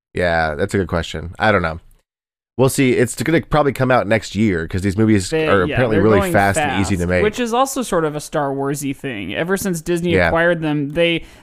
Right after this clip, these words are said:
Speaker 2: they released Last Jedi and Solo the same year.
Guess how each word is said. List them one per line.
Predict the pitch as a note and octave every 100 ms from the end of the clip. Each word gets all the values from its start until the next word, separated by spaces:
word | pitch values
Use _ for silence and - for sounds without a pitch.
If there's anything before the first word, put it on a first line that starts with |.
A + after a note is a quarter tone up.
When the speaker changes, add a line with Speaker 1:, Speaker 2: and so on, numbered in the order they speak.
| -
Speaker 2:
they | C#4
released | D#4 D#4 D4 - - - - _ _ -
Last | F#3+ B3 -
Jedi | C4+ B3+ A#3
and | G#3 G3
Solo | - G#3+ A#3 F#3+ E3+
the | E3
same | F3 - - G3+ A3+ A3
year. | E3+ D#3+ G#3 G3 F#2+ D#2